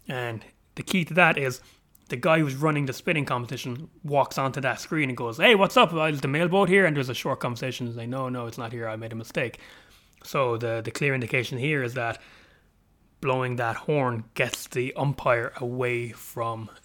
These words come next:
the spitting competition. Now, as it gets kind of more unclear, is that you have to blow the horn on the screen with the spon-, with the spitting competition. I am gonna edit this back.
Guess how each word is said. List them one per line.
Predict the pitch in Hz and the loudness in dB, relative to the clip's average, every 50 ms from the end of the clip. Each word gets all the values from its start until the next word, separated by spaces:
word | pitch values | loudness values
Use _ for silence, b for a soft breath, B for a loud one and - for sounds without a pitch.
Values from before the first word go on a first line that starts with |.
| - | -20
the | - - | -18 -16
spitting | - - - 120 - 107 101 | -14 -10 -10 -10 -10 -10 -12
competition. | - 110 104 104 - - 123 120 - - - - _ b b b b b b b b b b b | -12 -14 -14 -16 -14 -14 -12 -12 -12 -12 -14 -16 _ b b b b b b b b b b b
Now, | - 156 139 127 | -6 -4 -2 -2
as | 123 117 123 | -2 -4 -6
it | 117 | -6
gets | - 131 113 - | -6 -6 -6 -6
kind | - - 127 123 | -6 -6 -4 -4
of | 117 113 | -4 -4
more | 123 127 127 127 120 120 127 - - - _ _ - - | -4 -4 -2 -2 -2 -2 -4 -6 -10 -14 _ _ -2 2
unclear, | 147 156 165 151 - - 143 123 117 120 120 | 4 6 6 4 4 2 0 0 0 0 -2
is | 117 117 | -2 -4
that | 127 123 | -4 -6
you | 120 117 | -6 -4
have | 120 120 - | -6 -4 -6
to | 135 | -6
blow | - - 139 143 156 | -6 -2 0 0 2
the | 156 156 | 2 0
horn | 120 - 147 147 139 131 127 123 - - _ - | -2 -2 -2 0 0 0 0 -2 -4 -8 _ -2
on | 160 151 151 151 151 147 139 135 | 0 2 4 4 2 2 0 -2
the | 139 | -4
screen | - - - 139 123 123 123 120 123 123 - b b b b b b b b - | -6 -6 -4 -2 -2 -2 -2 -2 -4 -6 -8 b b b b b b b b -8
with | 127 117 113 | -6 -6 -6
the | - 123 | -6 -8
spon-, | - - - 120 120 - | -8 -8 -8 -8 -8 -6
with | 220 175 143 143 147 - | -6 -2 0 0 0 -2
the | 139 | -4
spitting | - - 123 120 113 | -8 -6 -6 -6 -6
competition. | - 120 113 110 110 120 117 123 131 B B B B B | -6 -6 -8 -8 -8 -8 -8 -10 -10 B B B B B
I | B 180 208 | B 6 6
am | 226 214 | 6 6
gonna | 185 185 180 - | 6 4 4 4
edit | 175 170 160 143 - | 4 4 4 4 2
this | 160 - | 0 -2
back. | - - 139 143 120 104 - - - | -2 2 2 4 2 2 0 -8 -18